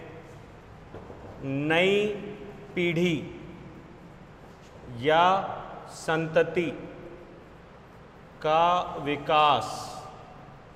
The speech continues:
इन स्पोर्स के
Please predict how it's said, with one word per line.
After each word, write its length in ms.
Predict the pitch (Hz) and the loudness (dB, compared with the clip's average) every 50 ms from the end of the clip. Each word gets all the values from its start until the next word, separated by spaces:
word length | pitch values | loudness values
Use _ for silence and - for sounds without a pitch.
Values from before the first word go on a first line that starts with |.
| - - - - - - - - - - - - - | -20 -20 -20 -20 -20 -20 -20 -20 -20 -20 -20 -10 -4
इन 540 | 190 170 170 175 180 185 185 180 185 - - - - - - - - - - - - - - - - - | 0 2 2 2 2 0 -2 -4 -6 -8 -10 -12 -14 -16 -16 -16 -18 -18 -20 -20 -20 -20 -20 -16 -10 -8
स्पोर्स 960 | 160 - - - - 190 185 185 175 165 - - - - - - - - - - - - - - - - - - - - - - - - - - - - - - - - - - - - - - - - - - - - - - - - - - - - - - - - - - - - - - - - - | -8 -8 -8 -4 2 4 4 6 6 4 2 0 -2 -6 -6 -8 -8 -10 -12 -12 -14 -16 -16 -16 -18 -18 -20 -20 -20 -20 -20 -20 -20 -20 -20 -20 -20 -20 -20 -20 -20 -20 -20 -20 -20 -20 -20 -20 -20 -20 -20 -20 -20 -20 -20 -20 -20 -20 -20 -20 -20 -20 -20 -20 -20 -20 -20 -20 -20 -20 -20 -20 -20 -14 -8
के 440 | - 151 156 160 165 165 165 165 | -4 -2 0 2 2 2 0 -2